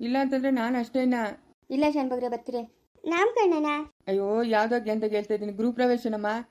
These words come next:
Speaker 3: ಖಂಡಿತ ಬರ್ತೀರಿ, ನಿಮ್ ಮನೆಗ್ ಬರಲ್ಲ ಅಂತ ಹೇಳ್ತೀರಾ? ಓ, ಇದೇನ್ ಸೀರೆ ಎಲ್ಲ ತಂದಿದ್ರಲ್ಲ?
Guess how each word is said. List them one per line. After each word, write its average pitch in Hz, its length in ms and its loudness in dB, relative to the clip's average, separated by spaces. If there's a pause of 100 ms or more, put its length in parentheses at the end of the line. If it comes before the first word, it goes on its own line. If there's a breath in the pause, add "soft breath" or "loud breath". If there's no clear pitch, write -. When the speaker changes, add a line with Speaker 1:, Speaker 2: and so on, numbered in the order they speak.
(600)
Speaker 3:
ಖಂಡಿತ 339 400 2
ಬರ್ತೀರಿ, 339 320 -2
ನಿಮ್ 311 160 2
ಮನೆಗ್ 339 240 2
ಬರಲ್ಲ 311 260 0
ಅಂತ 302 120 -2
ಹೇಳ್ತೀರಾ? 285 580 -4 (240)
ಓ, 349 160 4
ಇದೇನ್ 403 360 4
ಸೀರೆ 480 260 4
ಎಲ್ಲ 466 100 4 (100)
ತಂದಿದ್ರಲ್ಲ? 415 440 4